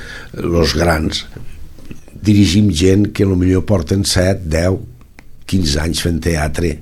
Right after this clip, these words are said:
i ja tenen una experiència, ja tenen, eh, una manera de ser, una manera de comprendre'ns. I sobretot un, ja som amics, a vegades li fos-, li fots un crit, però no fan cas perquè saben que Tomàs els hi cridarà igual,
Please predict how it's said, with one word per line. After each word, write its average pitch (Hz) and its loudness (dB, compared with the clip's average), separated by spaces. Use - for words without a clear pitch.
i 92 4
ja 85 2
tenen 87 0
una 82 0
experiència, 73 -2
ja 80 -4
tenen, 85 0
eh, 85 -6
una 95 2
manera 87 2
de 90 2
ser, 80 0
una 90 0
manera 78 -2
de 85 -2
comprendre'ns. 80 -2
I 107 6
sobretot 101 2
un, 123 4
ja 104 0
som 90 0
amics, 120 0
a 90 -6
vegades 92 -2
li 98 2
fos-, 78 -6
li 85 -2
fots 80 -2
un 82 0
crit, 98 0
però 87 2
no 82 -4
fan 80 -6
cas 85 -4
perquè - -6
saben 85 -4
que 87 -6
Tomàs 87 -4
els 87 -2
hi 95 -2
cridarà 95 0
igual, 87 -2